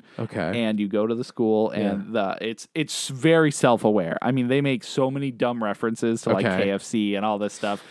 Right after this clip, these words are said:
Speaker 2: You have to play the game just to, just, just for the jokes alone.
Speaker 1: I'm with it so far.
Speaker 2: But the premise is you play as this girl, and you're, you're attending a three-day culinary school.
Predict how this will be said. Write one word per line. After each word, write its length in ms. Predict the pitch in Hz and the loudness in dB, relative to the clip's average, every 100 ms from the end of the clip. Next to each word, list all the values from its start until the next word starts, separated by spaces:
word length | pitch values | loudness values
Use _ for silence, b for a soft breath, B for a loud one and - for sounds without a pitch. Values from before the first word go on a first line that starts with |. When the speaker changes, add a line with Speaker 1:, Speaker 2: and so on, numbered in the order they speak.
| B B B | B B B
Speaker 2:
You 120 | 147 | 2
have 140 | 165 185 | 2 2
to 60 | 175 | 2
play 200 | 175 156 | 2 2
the 80 | |
game 200 | 139 139 | 2 0
just 200 | 120 123 | -2 -2
to, 240 | 135 113 110 | 0 0 0
just, 340 | 120 113 - | -2 -4 -4
just 180 | 165 160 | -2 0
for 80 | 147 | 0
the 60 | 117 | 0
jokes 300 | 113 110 120 | 0 0 0
alone. 320 | 104 95 90 | 2 2 -2
Speaker 1:
I'm 100 | 95 | -4
with 220 | 107 - | -4 -4
it 100 | 113 | -4
so 200 | 110 98 | -2 -2
far. 320 | - 71 76 | -2 -4 2
Speaker 2:
But 220 | 175 170 156 | 2 4 0
the 60 | |
premise 360 | 131 180 190 180 | 0 0 0 2
is 220 | 123 110 | 0 0
you 40 | |
play 220 | 117 131 131 | -2 0 -2
as 80 | |
this 120 | 131 127 | -4 -2
girl, 220 | 127 117 | 0 2
and 80 | 113 | 2
you're, 180 | 110 107 | 0 0
you're 240 | 113 117 | -2 -2
attending 460 | 107 - 131 135 127 | -2 -2 -2 -4 -4
a 140 | 110 104 | -6 -6
three-day 760 | - 131 131 151 165 143 127 | -6 -4 -2 -2 0 0 0
culinary 520 | 127 123 113 101 92 | 0 2 2 2 0
school. 420 | 90 - - 85 | -4 -6 -6 -6